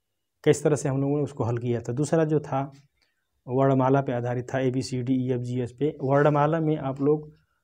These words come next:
जो उनकी ए की वैल्यू क्या है, वन है, बी की वैल्यू टू है, सब आपको रट लीजिए। इजोटी वाला जो फार्मूला हमने आपको बताया है, पाँच, दस, पन्द्रह, बीस, पच्चीस वाला,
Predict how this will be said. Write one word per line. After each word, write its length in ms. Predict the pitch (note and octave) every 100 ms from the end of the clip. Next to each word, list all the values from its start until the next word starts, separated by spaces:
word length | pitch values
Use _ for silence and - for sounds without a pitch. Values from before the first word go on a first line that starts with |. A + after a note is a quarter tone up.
| _ B2
जो 260 | B2+ C3+
उनकी 340 | C3+ C3 C#3+ C#3+
ए 120 | D3
की 140 | D3 C3+
वैल्यू 260 | C3+ C3+
क्या 220 | C3+ C#3+
है, 80 | C3
वन 280 | C3 C3+ C3
है, 140 | B2+
बी 180 | B2+ C3
की 100 | C3+
वैल्यू 260 | B2+ B2+ B2+
टू 200 | C#3 C3+
है, 140 | C3+
सब 200 | C#3 D#3+ C3+
आपको 280 | C3 C#3+
रट 220 | C3+ B2 A#2+
लीजिए। 400 | A2+ A#2+ A#2 -
इजोटी 340 | D3 D#3+ D#3
वाला 160 | F3+ E3
जो 100 | D3
फार्मूला 460 | C#3+ D3 C#3 C#3+ B2+
हमने 160 | C#3
आपको 240 | B2+ B2+ B2
बताया 360 | A#2+ B2+ C#3+
है, 120 | C#3
पाँच, 300 | C#3+ B2+ B2+
दस, 100 | B2
पन्द्रह, 300 | A#2+ B2 B2
बीस, 160 | B2+ A#2+
पच्चीस 300 | B2 B2 A#2
वाला, 180 | B2 C#3+